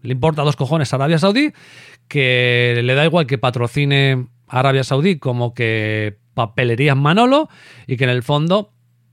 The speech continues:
es dinero que entra a la A T P y que a él más o menos le parece bien. Sin embargo, Murray, como siempre ha sido,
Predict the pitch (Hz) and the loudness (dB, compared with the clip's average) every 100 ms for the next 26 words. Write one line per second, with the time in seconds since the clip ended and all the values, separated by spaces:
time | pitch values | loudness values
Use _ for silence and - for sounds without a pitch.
0 | _ 147 127 151 156 120 131 127 143 143 | _ -2 0 0 0 -2 -4 -2 0 0
1 | 139 135 175 - 147 120 135 131 139 196 | -2 -4 -4 -6 -14 -4 -2 0 0 0
2 | - 170 156 214 247 - 113 117 113 127 | 2 2 2 2 -2 -6 -6 -2 0 0
3 | 135 117 - _ 117 120 110 92 - - | 0 -2 -4 _ -4 -2 -2 -6 -20 -20
4 | - _ _ - - 226 226 240 247 247 | -20 _ _ -8 -2 0 2 2 2 2
5 | 254 240 247 - _ - 151 139 131 185 | 2 2 0 -4 _ -4 0 0 0 0
6 | 185 180 180 180 185 | 0 0 -2 -2 -4